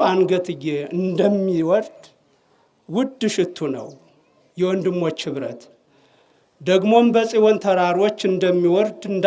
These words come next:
አርሞንየም ጠል ነው። በዚያ እግዚአብሔር በረከትን፣ ህይወትን እስከ ዘላለም አዟልና። ለልዩ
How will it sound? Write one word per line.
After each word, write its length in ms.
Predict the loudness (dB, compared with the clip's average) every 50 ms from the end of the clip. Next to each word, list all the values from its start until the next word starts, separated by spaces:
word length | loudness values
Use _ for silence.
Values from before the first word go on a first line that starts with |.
| 0 2
አርሞንየም 680 | 0 0 0 -2 -2 -4 -4 -4 -2 -2 -2 -2 -4 -6
ጠል 320 | -6 -4 -2 -2 -2 -2 -4 -6 -6 -6
ነው። 160 | -8 -10 -14 -16 -18 _ _ _ _ _ _ _ _ _ _ _ _ _ _ _ _ _ _ _ _ _ _ _ _ _ _ _ _ _ -4
በዚያ 520 | 2 2 2 2 2 -2 -2 0 2 2 4 2 2 0 -2 -4 -8
እግዚአብሔር 720 | -12 -10 -4 -2 0 0 2 0 0 -2 -2 -2 0 0 0 -2 -4 -6
በረከትን፣ 720 | -4 -2 -2 0 0 -2 -2 -4 -6 -4 -2 0 0 0 0 -2 -4 -6 -10 -16 -8
ህይወትን 580 | -4 0 0 2 2 0 0 0 0 0 0 0 -2 -4 -6 -10 -20 _ _ _ _ _ _
እስከ 300 | -10 -10 -6 -4 -2 -2
ዘላለም 520 | 0 0 0 0 0 0 2 2 2 2 2
አዟልና። 760 | 2 -2 -2 -4 -4 -4 -4 -2 -2 -2 -4 -6 -8 -10 -12 -14 -16 -20 _ _ _ _ _ _ _ _ _ _ _ _ _ _ _ _ _ _ _ _ _ _ _ _ _ _ _ _ _ _ -16
ለልዩ 480 | -4 2 4 4 4 4 2 0 2 4